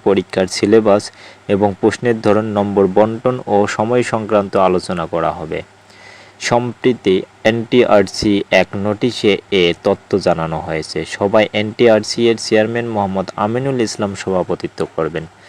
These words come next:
জানা গেছে, বেসরকারি শিক্ষক নিবন্ধন ও প্রত্যয়ন কর্তৃপক্ষের এনটিআরসি এ শিক্ষক নিবন্ধন পরীক্ষার সিলেবাস প্রণয়ন ও হালনাগাদকরণ কমিটির সভা আগামীকাল বৃহস্পতিবার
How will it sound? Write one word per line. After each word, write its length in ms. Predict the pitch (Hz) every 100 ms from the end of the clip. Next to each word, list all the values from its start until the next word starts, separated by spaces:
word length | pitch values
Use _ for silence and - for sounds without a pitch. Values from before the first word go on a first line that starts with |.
| - - - _ - 95
জানা 260 | 98 110 123
গেছে, 340 | 127 - 131
বেসরকারি 640 | 110 95 - 104 110 120 113
শিক্ষক 400 | 123 - - 113
নিবন্ধন 640 | 104 98 120 131 131 127 -
ও 200 | 101 98 -
প্রত্যয়ন 440 | 107 - 120 117
কর্তৃপক্ষের 800 | 117 110 - 135 - 95 - 85 78 - - -
এনটিআরসি 800 | 107 110 120 101 95 - - 87
এ 120 | 113 139
শিক্ষক 500 | - 135 123 - 131 120
নিবন্ধন 480 | 104 110 110 110 104
পরীক্ষার 360 | 101 101 - 98
সিলেবাস 500 | - 110 104 98 -
প্রণয়ন 420 | 120 123 127 131 127 107
ও 220 | 95 127 - - - -
হালনাগাদকরণ 840 | 104 110 110 107 101 - 98 98
কমিটির 460 | - 101 107 110 107
সভা 500 | - 98 90 90 - -
আগামীকাল 680 | 98 117 120 113 95 85 104 - - - 107
বৃহস্পতিবার 640 | 107 - - 95 98